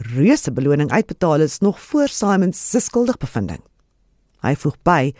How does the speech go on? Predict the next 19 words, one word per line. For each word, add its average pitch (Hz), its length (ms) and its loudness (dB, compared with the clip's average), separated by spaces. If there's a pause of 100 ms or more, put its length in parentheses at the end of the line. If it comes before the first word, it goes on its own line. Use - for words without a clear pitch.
(300)
dat 156 220 -2
niemand 220 480 2
Elroy 127 560 -2
daai 180 240 2
dag - 260 -8 (120)
op - 120 -8
die - 100 -2
trein 104 320 -2
gesien 98 380 -8
het - 180 -14
nie. - 160 -10 (380)
Stowe 170 400 2
gee 123 240 -4 (120)
toe 139 180 0 (480)
dat 156 200 -2
Simons 196 420 2
op 147 200 -6
daai 240 160 2
middag 139 320 -2